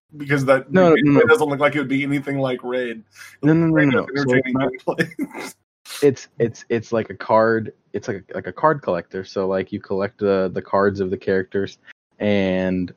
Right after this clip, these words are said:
Speaker 2: then you upgrade their gear, similar to Raid, where you can go to, like, five stars on the gear, right? And you have to, like, spend resources to upgrade, and it can fail or whatever.
Speaker 1: Okay.
Speaker 2: Yeah, so I've been doing that. It's a super, super, super, super rip-off of both Marvel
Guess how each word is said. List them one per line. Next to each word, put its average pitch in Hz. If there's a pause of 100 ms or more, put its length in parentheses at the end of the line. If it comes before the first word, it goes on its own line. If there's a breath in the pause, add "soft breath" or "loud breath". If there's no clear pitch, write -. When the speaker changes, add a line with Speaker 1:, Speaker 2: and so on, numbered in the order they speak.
(120)
Speaker 2:
then 98
you 95
upgrade 92
their 87
gear, 87
similar 107
to 95
Raid, 87
where 87
you 82
can 95
go 85
to, 87
like, 85
five 82
stars 82 (240)
on 87
the 82
gear, 82
right? 82
And 90
you 87
have 82
to, -
like, 80
spend 82
resources 82
to 80
upgrade, 85
and 87
it -
can 87
fail 82
or 82 (440)
whatever. 85 (160)
Speaker 1:
Okay. 98 (1040)
Speaker 2:
Yeah, - (300 loud breath)
so -
I've 98
been 98
doing 87
that. 85
It's 101
a 98
super, 95
super, -
super, -
super 95
rip-off 92
of 90
both 90
Marvel 92